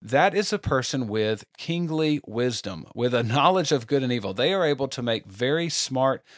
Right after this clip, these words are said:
decisions, okay? So this is discernment. This is a, a, a deeper wisdom that is needed in order to prosper in everything that you do. And how, how is that developed?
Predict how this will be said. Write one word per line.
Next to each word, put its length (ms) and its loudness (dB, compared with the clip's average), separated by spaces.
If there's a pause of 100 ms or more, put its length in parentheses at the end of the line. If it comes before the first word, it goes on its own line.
(120)
decisions, 840 -4
okay? 320 0 (200)
So 120 -2
this 220 0
is 140 -6
discernment. 800 0
This 260 -2
is 160 -2
a, 380 0
a, 60 -2
a 40 -2
deeper 600 -2 (260)
wisdom 720 -2 (260)
that 300 2
is 220 -2
needed 360 0
in 160 -4
order 240 0
to 160 -10
prosper 720 -2
in 160 -4
everything 480 -4
that 160 -4
you 120 -8
do. 280 -4 (260)
And 180 -2
how, 340 2
how 240 4
is 120 2
that 200 2
developed? 520 0